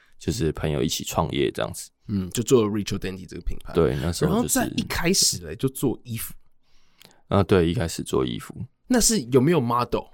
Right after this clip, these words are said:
Speaker 2: 因为在我创业的时候，或者是任何人创业，可能他们都会设立一个 model，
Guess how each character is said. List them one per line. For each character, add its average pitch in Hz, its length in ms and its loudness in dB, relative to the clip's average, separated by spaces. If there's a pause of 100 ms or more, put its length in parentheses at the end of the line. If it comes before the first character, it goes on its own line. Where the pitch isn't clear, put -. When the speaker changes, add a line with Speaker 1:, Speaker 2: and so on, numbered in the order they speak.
(480)
Speaker 2:
因 214 160 2
为 240 100 4
在 240 200 4
我 120 180 4
创 151 380 0
业 143 200 2
的 110 160 -6
时 - 280 -6
候， 98 200 -4
或 139 140 0
者 107 80 -6
是 127 160 -4
任 165 180 2
何 110 120 -8
人 95 160 -8
创 117 180 -6
业， 107 80 -6
可 104 140 -10
能 101 80 -4
他 120 80 -4
们 123 100 -6
都 - 80 0
会 151 80 0
设 127 220 0
立 107 120 -4
一 104 40 -6
个 92 120 -8
model， 92 360 -8